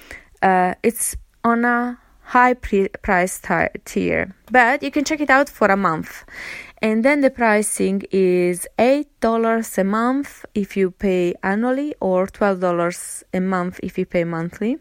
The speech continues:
But at least you have one month to try it out. And if you fall in love with it within a month, you can buy the lifetime plan that at the moment they're doing at three hundred dollars. Now, and it's amazing if you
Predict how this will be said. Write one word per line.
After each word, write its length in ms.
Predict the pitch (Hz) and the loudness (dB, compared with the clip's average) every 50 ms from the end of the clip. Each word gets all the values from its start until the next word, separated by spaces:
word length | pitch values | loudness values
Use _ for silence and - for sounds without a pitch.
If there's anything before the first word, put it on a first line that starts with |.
| _ _ - - - - - - - - _ - | _ _ -20 -20 -18 -18 -18 -18 -20 -20 _ 0
But 200 | - 190 208 208 | 2 2 2 2
at 100 | 233 240 | 0 -2
least 220 | 262 285 269 - | -2 -2 -2 0
you 100 | 262 247 | 0 0
have 260 | 240 214 214 202 185 175 | 0 2 0 -2 0 0
one 220 | 190 208 220 220 | 0 2 2 2
month 320 | 214 208 196 190 196 - | 2 2 0 0 -2 -4
to 100 | - - | -8 -10
try 200 | 170 - - 175 | -8 -4 -2 -2
it 160 | 165 165 - 165 | -2 -2 -2 -2
out. 420 | 151 147 147 147 - - - - _ _ _ _ _ - - - - - - - - _ | -2 -2 -4 -6 -8 -14 -20 -20 _ _ _ _ _ -20 -20 -20 -18 -18 -20 -20 -14 _
And 240 | - 220 214 214 - - | 0 0 0 0 0 -2
if 160 | 226 208 - | -4 -2 0
you 400 | 240 240 247 254 262 269 262 - _ _ _ _ _ _ - | 0 2 2 2 2 0 -2 -4 _ _ _ _ _ _ -12
fall 280 | - - 254 269 262 | 2 4 4 4 4
in 100 | 233 190 | 4 4
love 200 | 196 226 254 233 | 4 4 4 4
with 120 | 202 185 185 | 2 0 0
it 180 | 175 175 - | -2 -2 -2
within 240 | 175 185 180 180 175 | -4 -2 -2 0 0
a 60 | 170 | 0
month, 460 | 170 180 196 190 185 202 202 - - - | 0 0 0 0 0 -2 -4 -6 -10 -8
you 140 | - 202 196 | -4 -4 -2
can 220 | - 190 190 190 | 0 0 -2 0
buy 280 | 180 190 185 175 175 180 | 2 2 4 4 4 2
the 360 | 175 180 165 165 160 160 165 | 2 2 0 0 0 0 0
lifetime 480 | 180 214 226 226 - - - 185 180 175 | 0 0 0 0 -2 -2 -4 -2 -2 -4
plan 500 | - - 170 156 - 156 165 190 220 214 - | -6 -6 -6 -4 -4 -4 -4 -4 -6 -6 -4
that 200 | 196 175 - - | -4 -4 -2 -2
at 120 | 190 190 175 | -4 -2 -2
the 60 | 185 | -2
moment 340 | 180 170 160 151 170 180 - | -2 -2 -4 -4 -6 -6 -4
they're 120 | - 175 | -6 -6
doing 320 | 165 170 165 165 165 160 - _ - | -4 -4 -4 -4 -4 -6 -8 _ -6
at 400 | 185 175 170 165 165 - _ - - - | -4 -4 -2 -4 -6 -8 _ -20 -18 -14
three 180 | - - 190 175 | -6 -4 -2 -2
hundred 260 | 160 160 160 165 156 | -2 -2 -4 -6 -4
dollars. 520 | 165 160 156 151 156 165 170 - - - - - - - - - - - - - - - - - - - | -4 -4 -4 -4 -4 -6 -6 -8 -12 -18 -20 -20 -20 -20 -20 -18 -16 -14 -14 -14 -16 -18 -20 -20 -10 -4
Now, 380 | 220 226 220 214 196 196 - _ _ _ - _ - - | -2 0 0 0 -2 -2 -4 _ _ _ -20 _ -4 2
and 260 | 220 214 208 208 208 - | 4 4 4 4 2 -2
it's 240 | - 220 - - 233 | -2 -2 -2 0 0
amazing 400 | 208 208 233 269 262 - 190 170 | 0 2 2 0 0 -2 -2 -2
if 160 | 175 170 - | -4 -2 0
you 480 | 180 180 175 175 170 170 170 170 160 | 0 2 2 2 2 2 0 -2 -4